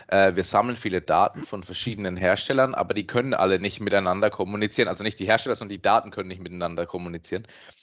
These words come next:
Und das ist ja eigentlich total interessant, weil genau da kommt ihr von Atlantec und wir vom S K Z ja ins Spiel. Und da kommen wir ja auch gemeinsam ins Spiel. Also Stichwort unserer S-K-Z-Modellfabrik beispielsweise, wo wir ja genau dieses Problem ja angehen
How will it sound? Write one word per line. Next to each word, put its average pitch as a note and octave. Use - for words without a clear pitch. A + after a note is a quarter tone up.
Und G#2
das G#2
ist -
ja B2+
eigentlich A2+
total A2+
interessant, B2
weil G2+
genau G2
da F2+
kommt -
ihr C#3+
von A2
Atlantec C#3
und F#2
wir C3+
vom C#3
S -
K -
Z -
ja C#3
ins C#3
Spiel. F#3
Und A2+
da A2+
kommen A2+
wir A#2
ja A#2+
auch A#2
gemeinsam A2+
ins G2+
Spiel. G2
Also F2
Stichwort A#2
unserer G#2
S-K-Z-Modellfabrik A2+
beispielsweise, F#2
wo G#2+
wir A2
ja G#2+
genau G2
dieses D#3+
Problem A2
ja G2
angehen D3+